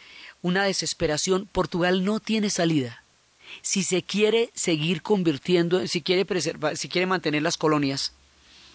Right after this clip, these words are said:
y si va a desangrar su economía, en un momento dado, los recursos que hacían de Portugal una metrópolis y que le daban dinero, ahora lo desangran, porque lleva tanto tiempo en guerras contra tantas fracciones de una complejidad política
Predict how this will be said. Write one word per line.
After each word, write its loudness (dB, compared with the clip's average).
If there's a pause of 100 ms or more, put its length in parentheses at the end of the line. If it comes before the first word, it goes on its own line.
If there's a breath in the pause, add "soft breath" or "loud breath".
(320 loud breath)
y -2
si -2
va 2
a 2
desangrar 0
su -2
economía, 0 (340 loud breath)
en 2
un 2
momento 2
dado, 0 (440 loud breath)
los 4
recursos 0
que 2
hacían 0
de 2
Portugal 0
una 0
metrópolis 0
y -10
que -2
le 2
daban 2
dinero, 0 (720 loud breath)
ahora 2
lo 4
desangran, -2 (640 loud breath)
porque 0
lleva 4
tanto -2
tiempo -2
en 0
guerras -2 (640 soft breath)
contra 2
tantas -2
fracciones 0
de 2
una 2
complejidad 0
política 0